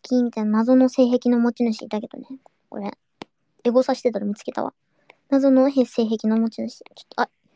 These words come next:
いや、ちょっと、これは人様に見せられるような絵じゃないものが完成しちゃったな、これ。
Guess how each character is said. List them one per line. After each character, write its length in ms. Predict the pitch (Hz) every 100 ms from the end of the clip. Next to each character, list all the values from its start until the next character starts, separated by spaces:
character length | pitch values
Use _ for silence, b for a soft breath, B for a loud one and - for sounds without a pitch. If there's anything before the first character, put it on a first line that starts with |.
| _ _ _ _ -
い 60 | 254
や、 60 | _ _ -
ち 80 |
ょ 20 | -
っ 20 |
と、 120 | - _ _
こ 120 | -
れ 80 | 262
は 160 | 269 - _
人 180 | - -
様 220 | 302 262
に 120 | 226 220
見 120 | 220
せ 160 | 247
ら 140 | 240 247
れ 120 | 254
る 60 | 226
よ 60 |
う 20 |
な 140 | 214 -
絵 100 | 220
じ 80 | 220
ゃ 40 |
な 120 | 214 220
い 20 |
も 80 | 202
の 100 | 196
が 60 |
完 180 | - 214
成 100 | 220
し 120 | -
ち 40 | 269
ゃ 40 |
っ 20 |
た 160 | - -
な、 80 | -
こ 100 |
れ。 140 | _